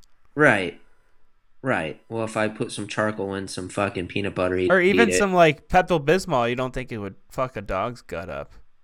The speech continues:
Speaker 1: Uh, yeah, I wouldn't think so, but it would have to be a sm-,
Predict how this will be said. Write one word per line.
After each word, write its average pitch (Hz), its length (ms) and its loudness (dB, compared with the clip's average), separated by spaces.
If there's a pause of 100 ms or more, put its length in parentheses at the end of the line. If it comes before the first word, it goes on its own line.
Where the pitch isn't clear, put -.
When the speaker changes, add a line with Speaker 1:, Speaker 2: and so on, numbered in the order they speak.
(1400)
Speaker 1:
Uh, 196 680 6
yeah, 185 240 0
I 156 120 2
wouldn't 160 340 -2
think 151 220 -2
so, 117 260 0
but 110 240 -2
it 143 100 0
would 135 140 0
have 127 200 -4
to - 60 -20
be 120 140 -4
a 101 80 -8
sm-, - 360 -8